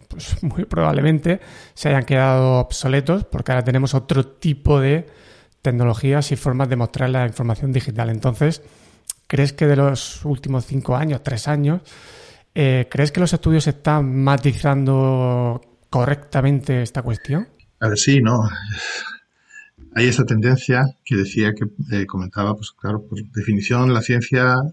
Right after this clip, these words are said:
Speaker 2: y sobre todo una ciencia como las ciencias sociales, donde no abunda el dinero, pues vamos a un ritmo, y a un ritmo muy concreto que no es el ritmo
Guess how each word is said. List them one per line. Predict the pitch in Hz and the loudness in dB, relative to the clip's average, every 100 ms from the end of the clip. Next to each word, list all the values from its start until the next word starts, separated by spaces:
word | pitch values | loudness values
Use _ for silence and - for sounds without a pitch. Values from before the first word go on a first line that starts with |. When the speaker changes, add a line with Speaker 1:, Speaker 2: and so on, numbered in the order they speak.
| - | -4
Speaker 2:
y | 117 | -4
sobre | - 98 | -2 -4
todo | 101 | -2
una | 101 | -2
ciencia | 107 104 104 92 | -2 -4 -4 -6
como | 90 | -10
las | 92 | -14
ciencias | - 104 104 | -12 -10 -8
sociales, | 107 113 110 95 | -6 -4 -2 -4
donde | 95 92 | -8 -8
no | 92 95 | -8 -6
abunda | 92 98 98 | -6 -6 -6
el | 98 | -6
dinero, | 104 104 107 110 _ - - - _ | -6 -6 -8 -10 _ -20 -20 -20 _
pues | 107 | -2
vamos | 101 104 | 0 0
a | 120 | 0
un | 104 | 0
ritmo, | 113 107 98 - - | 0 0 -4 -12 -10
y | 104 | -8
a | |
un | 98 101 | -6 -6
ritmo | 107 104 | -2 -2
muy | 110 | -2
concreto | 107 113 120 113 117 117 135 | 0 -2 0 -2 0 -2 -2
que | 101 | -4
no | 98 110 | -2 -2
es | 113 | 0
el | 107 | 0
ritmo | 107 101 98 98 | 0 -2 -4 -6